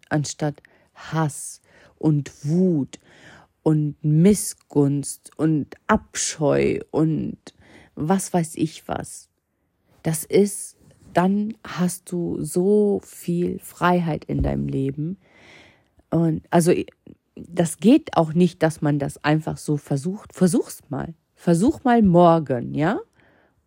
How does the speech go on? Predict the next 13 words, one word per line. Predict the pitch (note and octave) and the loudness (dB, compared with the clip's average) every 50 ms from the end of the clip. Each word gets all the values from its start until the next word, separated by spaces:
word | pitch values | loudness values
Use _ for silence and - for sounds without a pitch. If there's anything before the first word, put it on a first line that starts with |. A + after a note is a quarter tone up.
| _ _ _ _ _ - | _ _ _ _ _ 0
Oder | E3 D#3 D3 C#3+ D#3 | 2 2 2 2 4
heute, | F3+ F3+ F3 E3 D#3+ - C3+ | 6 6 6 6 4 0 -4
ich | B2+ - | -4 0
weiß | - C3 D3 - | 0 0 0 0
ja | - C#3 | -2 -4
nicht, | C#3 D3 D3 - | -4 -4 -2 -2
wann | C3+ C3+ C#3 | -2 -2 0
du | C#3 C3+ C3 - - _ | -2 -2 -4 -6 -10 _
zuhörst. | - - - G#3 G3 E3 D3+ C3 G#2+ E2+ - - - _ _ _ _ _ _ _ _ _ _ _ _ _ | -6 0 2 2 2 2 2 0 -2 -4 -6 -8 -14 _ _ _ _ _ _ _ _ _ _ _ _ _
Versuch | - - F#3 F3 D3+ D3+ G#3 C#4 F4+ - - - - | 0 2 4 4 4 4 2 0 0 0 -4 -6 -2
mal, | C4 C4+ C4+ C4+ C#4+ D4+ D#4 D#4 _ _ _ _ _ _ _ _ _ _ _ _ _ _ _ | -2 0 0 0 -2 -4 -4 -8 _ _ _ _ _ _ _ _ _ _ _ _ _ _ _
dich | D#3+ E3+ F3+ - - _ | -2 -2 -2 -2 -2 _
bewusst | - E3+ D#3 C3 A#2+ B2+ F3 A3 C4+ C4+ - - - - _ _ | 2 2 2 2 0 2 4 4 4 2 0 -6 -16 -20 _ _